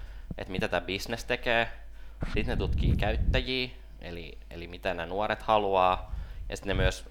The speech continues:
tutustuu teknologiaan, eli millaisia teknologisia valmiuksia on olemassa. Ja palvelumuotoilijan tehtävä on niinku pyörittää tätä koko palettia ja sit sen jälkeen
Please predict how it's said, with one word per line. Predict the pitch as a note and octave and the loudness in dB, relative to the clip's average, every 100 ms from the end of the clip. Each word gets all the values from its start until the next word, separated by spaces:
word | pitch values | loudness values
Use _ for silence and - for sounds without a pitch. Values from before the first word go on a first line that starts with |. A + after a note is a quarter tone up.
| - | -8
tutustuu | G2 F#2+ - G2 | -6 -6 -4 -4
teknologiaan, | - G#2 - F2+ F2 D2 D2+ | 2 2 2 -2 -2 -4 -6
eli | E2 | -4
millaisia | E2+ E2+ F2 F2 | -6 -6 -8 -2
teknologisia | F#2+ F2 F2+ E2 E2 D#2+ | 0 0 -2 -4 -6 -8
valmiuksia | E2 E2+ E2 D#2 - F2 E2+ | -2 -2 -2 -8 -10 -10 -8
on | E2+ | -8
olemassa. | - F2 E2+ E2+ - - G2 - - - - - - - | -2 2 2 0 -6 -4 -6 -8 -16 -16 -16 -14 -14 -4
Ja | F2+ E2+ | -2 0
palvelumuotoilijan | - C3+ B2 A2 G2+ G2 F#2+ F2 F2 E2+ D#2 - | 6 6 6 2 2 2 2 2 2 0 -4 -4
tehtävä | F#2+ F#2 - E2 | -2 -2 -2 -2
on | E2 | -4
niinku | E2 D2+ - - | -6 -10 -12 -4
pyörittää | G#2 F#2+ F2+ - - | 2 2 2 -4 -4
tätä | - - | -6 -10
koko | - - - | -10 -12 0
palettia | F#2 F#2 F2+ - - E2+ E2+ - - - - - - | 2 2 0 -6 -8 -8 -10 -12 -14 -16 -16 -16 -8
ja | F2 F2+ F2 - - - - - - - - - | 2 4 2 -6 -16 -16 -16 -16 -16 -16 -16 -10
sit | - F#2+ | -6 -6
sen | - G2+ | 0 0
jälkeen | F#2+ E2+ E2 E2+ E2 | 2 0 0 -4 -6